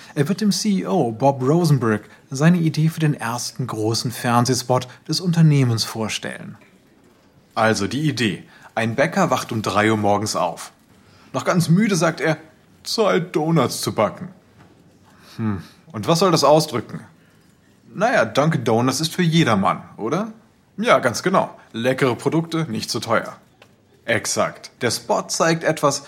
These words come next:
das alle Berufstätigen kennen. Aufstehen und zur Arbeit gehen. Wie unser Bäcker. Tja, ja, hm, klingt okay. Hatte einen Namen, der Bäcker. Einen alltäglichen. Fred.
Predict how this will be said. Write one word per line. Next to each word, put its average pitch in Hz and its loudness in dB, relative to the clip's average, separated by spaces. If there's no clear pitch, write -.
das - -4
alle 120 2
Berufstätigen 113 -4
kennen. - -4
Aufstehen 117 0
und 123 -4
zur 90 0
Arbeit 107 0
gehen. 110 -10
Wie 170 0
unser 196 0
Bäcker. - -2
Tja, 101 2
ja, 95 4
hm, 107 -4
klingt - -10
okay. 113 4
Hatte 113 2
einen 135 2
Namen, 175 4
der 104 -2
Bäcker. - -4
Einen 117 0
alltäglichen. 113 -2
Fred. 98 -2